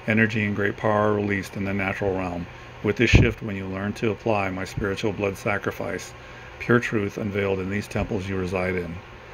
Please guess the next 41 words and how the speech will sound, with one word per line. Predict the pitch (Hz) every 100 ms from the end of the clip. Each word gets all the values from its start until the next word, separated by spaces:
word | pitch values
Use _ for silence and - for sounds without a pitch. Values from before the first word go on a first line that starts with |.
| - - - -
You |
were | 107 107
created | - 113 107 107 104
in | 98
our | 98 104
image, | 101 98 90 - - - - - - - - - - - - - 123
made | 101
of | 95
flesh | - 104 -
and | -
blood, | - 104 92 90 - - - - - - -
but | 135 127
yet | 113 110 - - - - - - - -
spirit. | - - 123 104 95 - - - - -
Your | 110
spirit | - - 113 117 117
took | 131 120
on | 110
a | 110
vehicle, | 110 104 101 104 101 - -
just | 113 -
as | 101
my | 101 98
spirit, | - - 104 101 113 - - - -
one | 104 104
with | 95
my | 107 104
Father, | 107 101 95 92
took | - 101
on | 98
a | 98
vehicle | 104 98 - 104
of | 101
flesh | 107 98 113
and | 98
blood | 95 92 -
to |
show | - 104
you | 95 95
the |
way. | 98 98 90